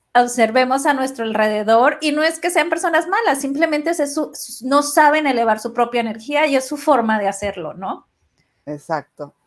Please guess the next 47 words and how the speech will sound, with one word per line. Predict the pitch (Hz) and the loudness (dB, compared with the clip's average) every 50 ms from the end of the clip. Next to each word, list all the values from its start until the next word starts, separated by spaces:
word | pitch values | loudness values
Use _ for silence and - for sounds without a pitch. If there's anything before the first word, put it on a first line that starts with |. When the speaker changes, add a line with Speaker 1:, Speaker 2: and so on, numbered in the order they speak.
| _ _ | _ _
Speaker 2:
así | - 151 160 160 - - 165 156 | -8 -8 -8 -6 -4 -4 -2 0
es. | 151 156 185 226 | 0 0 -2 -4
Speaker 1:
Ujú. | 220 220 | -6 -2
Speaker 2:
Y | 196 202 | 4 6
no | 254 226 208 | 6 6 6
se | 214 262 | 6 6
dan | 254 254 262 254 | 6 6 4 4
cuenta, | - 233 254 254 254 247 214 | 4 4 4 6 4 4 2
como | 202 185 180 180 185 | 2 4 4 4 6
dices | 190 214 220 220 - | 6 4 2 0 2
tú, | - 240 | 4 4
o | 233 214 | 4 4
sea, | - 190 165 | 4 0 0
no | 165 160 165 | 2 2 0
es, | 170 175 202 202 | 0 0 0 0
Speaker 1:
Exacto. | 202 214 208 - 226 208 208 | 0 0 2 4 2 2 2
Speaker 2:
no | 180 180 185 185 | 0 0 2 2
es | 190 - | 2 2
con | - 220 226 220 214 | 2 2 2 4 6
dolo | 208 208 208 202 202 202 208 220 220 | 6 6 8 8 8 8 6 6 4
ni | 214 196 175 | 2 2 0
es | 175 175 | 2 2
de | 180 | 2
una | 190 196 196 | 0 2 2
manera | 185 170 160 156 170 170 | 2 0 2 0 0 -2
consciente. | - 185 165 160 - - 190 185 185 190 180 - 135 - _ _ - - _ _ _ _ _ _ _ _ | -2 -6 -10 -10 -4 -2 0 0 0 -2 -4 -8 -12 -12 _ _ -20 -20 _ _ _ _ _ _ _ _
Esas | - 190 190 240 240 | -2 -2 -2 -2 -4
personas | - 247 214 226 214 214 226 233 - | -6 -4 -2 -2 0 0 0 -2 -2
inconscientemente | 226 202 190 180 180 170 180 170 175 - 220 214 214 214 202 220 | -6 -6 -4 -4 -4 -4 -6 -6 -6 -6 -6 -6 -6 -6 -6 -8
están | 208 - - 202 208 196 | -6 -4 -4 -4 -2 -2
buscando | 220 226 220 - - 226 220 208 202 196 196 196 196 - - | -2 -4 -4 0 2 4 4 4 4 2 2 2 0 -2 -4
esa | 156 160 - 202 196 | -6 -2 0 0 0
energía, | 202 202 202 196 - - 202 208 196 190 196 196 196 - _ _ _ _ | 0 0 -2 -4 -4 -2 2 4 6 6 4 4 2 -4 _ _ _ _
esas | - 151 160 196 196 196 | -6 0 0 0 0 2
personas | - 214 202 190 - 196 190 196 196 196 | 0 0 0 2 0 0 0 0 -2 -2
con | - 175 | -2 0
las | 165 160 - | 0 -2 -2
que | - 160 147 | -4 -4 -4
se | 151 | -2
sienten | 143 180 175 170 - 196 202 208 202 | -4 -4 -4 -2 0 0 0 2 2
bien | 214 214 208 202 | 2 2 2 -2
porque | - 185 - - 165 | -6 -10 -8 -4 -2
les | 151 156 151 | -2 -2 -2
están | 156 143 - 160 156 165 | -4 -4 -2 -2 -4 -2
chupando | - - 196 - 190 190 190 185 190 | -2 -4 -4 0 0 0 0 0 -2
esa | 190 190 202 190 | -2 -2 -2 -2
energía | 190 185 185 185 - - 190 175 180 185 | 0 -2 -2 -2 0 2 4 4 4 2